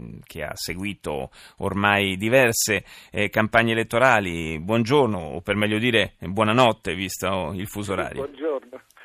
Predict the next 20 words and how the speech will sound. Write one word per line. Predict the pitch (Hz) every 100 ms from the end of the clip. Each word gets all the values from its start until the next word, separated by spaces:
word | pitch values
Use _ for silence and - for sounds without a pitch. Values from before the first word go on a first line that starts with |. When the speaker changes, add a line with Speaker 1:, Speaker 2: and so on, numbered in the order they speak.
| _ -
Speaker 2:
Buongiorno, | 139 139 139 135 - 123
buongiorno | 123 127 127 123 127
a |
voi. | 110 110 - - - -
Speaker 1:
Ci | -
sono | 170 240 180 139 127 120
delle, | 127 120 113 110 107 101 98 95 -
eh, | - 104
caratteristiche | 87 127 127 139 151 - 135 107
certamente | 98 104 - 107 117 107
peculiari | 110 - 104 104 90 85 73
di | 80 71
questa | - 90 -
campagna | 90 90 95 90 90 90
elettorale | 90 - 92 95 92 87
a | 90
cui | - 98 95
stiamo | 95 - 101 101 95 92
assistendo. | 98 - 104 - 113 95 90 92 95 95 82
Ehm, | 101 110 107 107 104 101 101 98 87 80 67 64